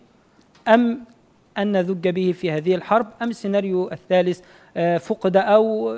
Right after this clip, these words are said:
بطريقة ما، آه، فقد صوابه وتم أخذه باعتباره مع الجنسية الأوكرانية؟ هناك س-، سيناريوهات محتملة، آه، لهذا الوضع وهذه القراءة،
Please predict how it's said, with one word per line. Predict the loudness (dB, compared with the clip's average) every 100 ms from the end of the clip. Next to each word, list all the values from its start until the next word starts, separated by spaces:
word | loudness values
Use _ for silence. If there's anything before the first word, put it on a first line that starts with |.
| -10
بطريقة | -8 -2 0 0 -2 -4 -4
ما، | -2 0 0 -4 -6
آه، | -4 -4
فقد | -8 -6 -2
صوابه | -2 0 2 4 2
وتم | 0 2 2 0 -2 -6 -4
أخذه | -4 -4 -8 -6 -2 -2 -4 -4
باعتباره | -4 -4 -2 0 -2
مع | -4 -6
الجنسية | -8 -10 -12 -6 -4 -4 -6 -20 -6
الأوكرانية؟ | -6 -6 -6 -4 -4 -8 -14 -16 -6
هناك | -4 -4
س-، | -4 -8
سيناريوهات | -10 -10 -6 -4 -2 -2 -4
محتملة، | -10 -8 -4 -4 -4 -10 _
آه، | -4 -2
لهذا | -2 0 2 2
الوضع | 0 0
وهذه | 0 -2 -2 -4
القراءة، | -4 -4 2 2 0